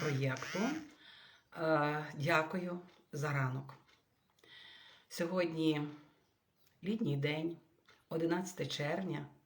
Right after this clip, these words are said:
і незважаючи на те, що ніч була тривожною,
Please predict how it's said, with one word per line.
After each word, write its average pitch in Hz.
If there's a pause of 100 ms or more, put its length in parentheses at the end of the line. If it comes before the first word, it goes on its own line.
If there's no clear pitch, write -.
(520)
і 185 (920)
незважаючи 160
на 151
те, 170
що 160
ніч 170
була 135
тривожною, 143